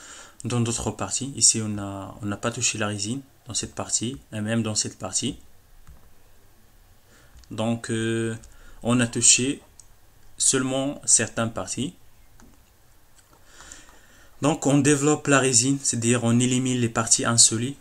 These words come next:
insolées par l'U V, donc ces parties-là, et on a cette forme-là.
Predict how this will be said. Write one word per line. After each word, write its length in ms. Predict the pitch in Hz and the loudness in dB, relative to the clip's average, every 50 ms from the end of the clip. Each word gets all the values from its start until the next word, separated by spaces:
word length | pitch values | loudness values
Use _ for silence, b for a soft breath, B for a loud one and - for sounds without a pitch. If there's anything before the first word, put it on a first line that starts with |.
| - - - | -16 -16 -10
insolées 520 | - 110 107 - - 117 110 113 120 127 127 | -8 -4 -4 -2 -2 0 0 0 0 -2 -4
par 440 | - - 107 104 101 98 98 98 98 | -4 -6 -4 -4 -2 -2 -2 -2 -2
l'U 180 | 107 110 107 | -2 -2 -2
V, 240 | 101 110 123 156 180 - - - - - - _ - | -2 -2 -2 -2 -4 -8 -16 -20 -20 -20 -20 _ -14
donc 200 | 113 110 - - | -14 -12 -8 -8
ces 120 | - 110 | -8 -8
parties-là, 600 | - - 98 - - - 98 107 113 143 151 123 | -6 -8 -8 -8 -6 -6 -4 -4 -2 -2 -2 -2
et 80 | 113 107 | -2 -2
on 320 | 107 107 107 107 107 104 | -2 -2 -2 -2 -2 -2
a 160 | 110 123 131 | -2 -2 0
cette 240 | 127 - - - - | 2 2 2 0 -2
forme-là. 400 | - - 120 - 101 95 104 - | -2 -2 -2 -2 -2 -4 -8 -10